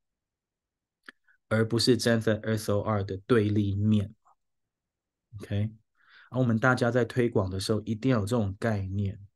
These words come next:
你要给对方希望，不要再一直去教育对方了。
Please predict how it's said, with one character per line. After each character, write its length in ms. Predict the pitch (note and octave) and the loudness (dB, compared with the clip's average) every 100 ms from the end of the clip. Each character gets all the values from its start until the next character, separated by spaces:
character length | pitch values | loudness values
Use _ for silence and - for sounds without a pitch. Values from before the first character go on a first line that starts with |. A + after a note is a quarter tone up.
| _ _ _ _ _ | _ _ _ _ _
你 120 | - A#2 | -2 0
要 120 | D3+ | 0
给 180 | D3 F#2 | -2 -2
对 220 | B2+ A#2+ | 0 0
方 240 | A2+ A#2 | 0 -2
希 380 | A2+ - A2 A2 | -2 -2 0 0
望， 340 | A2 G#2+ F2+ - - _ _ _ _ _ _ _ _ - _ - | 0 -2 -6 -14 -20 _ _ _ _ _ _ _ _ -20 _ -4
不 120 | A#2 | 2
要 180 | D3 C3+ | 2 4
再 200 | C#3 B2 | 2 2
一 140 | B2+ | -2
直 220 | B2+ G#2 | -4 -4
去 220 | G#2 A#2+ | -4 -4
教 340 | A2 C3 B2 A2 | -2 0 2 2
育 180 | A2+ G#2+ | 0 0
对 280 | A2+ G#2 | 0 0
方 340 | G2+ G2 F#2 F#2 | -2 -6 -6 -8
了。 220 | F#2 - | -10 -14